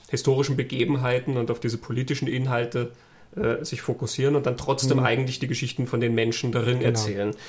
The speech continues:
Speaker 1: Ähm, Roger Ebert hat, leitet sein Re-, äh, se-, seine Kritik zu Schindlers Liste ein mit den Worten, „Schindler's List is described as a film about the Holocaust, but the Holocaust supplies the field for the story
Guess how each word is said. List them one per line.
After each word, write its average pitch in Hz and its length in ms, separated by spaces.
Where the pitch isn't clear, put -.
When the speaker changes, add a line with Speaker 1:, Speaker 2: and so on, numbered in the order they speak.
Speaker 1:
Ähm, 117 400
Roger 131 240
Ebert 160 360
hat, - 320
leitet 131 400
sein 123 260
Re-, 139 360
äh, 117 420
se-, 127 240
seine 113 360
Kritik 160 380
zu 131 100
Schindlers 127 340
Liste 131 400
ein 113 480
mit 117 140
den 117 140
Worten, 110 320
„Schindler's 131 400
List 131 360
is - 160
described 120 640
as 127 120
a 123 40
film 139 260
about 117 300
the 123 60
Holocaust, 147 720
but 120 140
the 113 140
Holocaust 139 680
supplies 135 600
the 127 80
field 180 400
for 127 160
the 123 80
story 139 560